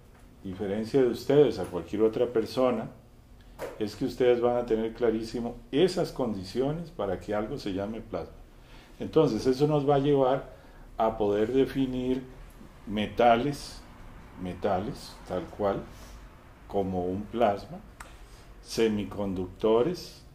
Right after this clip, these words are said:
como un plasma, y definir algunos plasmas rarísimos, como el, el plasma de quartz,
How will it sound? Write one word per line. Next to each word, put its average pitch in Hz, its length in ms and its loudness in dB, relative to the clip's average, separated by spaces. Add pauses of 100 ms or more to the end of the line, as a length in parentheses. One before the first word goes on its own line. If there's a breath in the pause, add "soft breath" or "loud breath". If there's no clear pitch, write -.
(840)
como 95 420 0
un 98 180 -6
plasma, 117 600 2 (720 loud breath)
y 175 340 2 (280 loud breath)
definir 110 640 0
algunos 135 500 2
plasmas 123 720 2 (260)
rarísimos, 104 960 -2 (540 loud breath)
como 101 300 0
el, 98 400 -2
el 92 100 -6
plasma 107 480 0
de 92 120 0
quartz, 117 760 4